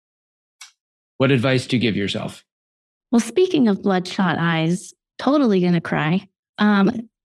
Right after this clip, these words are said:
Speaker 2: you know, I would tell myself, "You're capable. You're capable of anything that you wanna do. You don't have to do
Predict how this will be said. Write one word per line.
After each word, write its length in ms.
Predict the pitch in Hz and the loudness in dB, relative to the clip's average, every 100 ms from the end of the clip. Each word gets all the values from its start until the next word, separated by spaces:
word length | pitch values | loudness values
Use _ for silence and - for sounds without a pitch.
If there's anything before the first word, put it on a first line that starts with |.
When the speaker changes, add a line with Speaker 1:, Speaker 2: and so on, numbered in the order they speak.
| 226 - _ _ | -8 -8 _ _
Speaker 2:
you 100 | 262 285 | 2 4
know, 420 | 302 302 302 302 - _ _ _ 233 | 4 2 0 -4 -8 _ _ _ -2
I 160 | 262 | 0
would 160 | 285 220 | 2 2
tell 180 | 247 240 | 2 2
myself, 460 | 233 220 226 214 | 2 0 -2 0
"You're 100 | 226 | -2
capable. 800 | 220 - 214 220 208 196 196 202 - _ _ _ _ _ | -2 0 -2 0 0 2 0 -2 -6 _ _ _ _ _
You're 140 | 254 | 0
capable 500 | 233 240 233 214 208 | 2 0 2 2 2
of 100 | 196 - - | 2 -2 -2
anything 540 | 247 254 226 220 202 | 2 2 2 2 2
that 120 | 196 | 2
you 120 | 208 | 2
wanna 240 | 202 190 185 | 2 2 2
do. 340 | 185 175 175 185 | 2 2 0 2
You 160 | 208 | 0
don't 280 | 190 214 - | 2 0 -2
have 360 | - 208 196 - | -4 -2 -2 -2
to 120 | - | -2
do 480 | 170 196 190 190 | 2 2 4 2